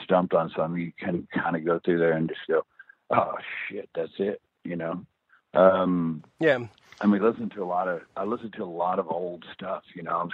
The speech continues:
Speaker 1: going back over, you know, my whole discography of stuff, of, uh, of what I liked about what I wanted to do. You know, I had to take a step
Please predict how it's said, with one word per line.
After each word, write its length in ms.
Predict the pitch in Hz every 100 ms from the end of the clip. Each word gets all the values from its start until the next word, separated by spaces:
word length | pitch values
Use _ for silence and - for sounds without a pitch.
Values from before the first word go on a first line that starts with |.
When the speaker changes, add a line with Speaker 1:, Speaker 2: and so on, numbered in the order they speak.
| -
Speaker 1:
going 180 | 90
back 260 | 85 85 85
over, 440 | 85 82 82 78 - - - - _ -
you 80 |
know, 140 | 92 87
my 160 | 85 82
whole 600 | - 95 90 90 80 71 - -
discography 920 | 82 - 92 95 110 87 - 78 73
of 80 | - -
stuff, 220 | 80 76 - - - -
of, 260 | 87 80
uh, 480 | 82 80 78 78 78 - _ _ - -
of 100 | 85
what 140 | 110 104
I 80 |
liked 360 | 87 87 101 104
about 260 | - 80 85
what 140 | 90
I 60 | 87
wanted 380 | 87 87 76 -
to 80 | 98
do. 260 | 107 78
You 120 | 80 80
know, 100 | 85
I 260 | 87 85 -
had 140 | 104
to 60 | 95
take 240 | - 98
a 60 | - -
step 180 | 87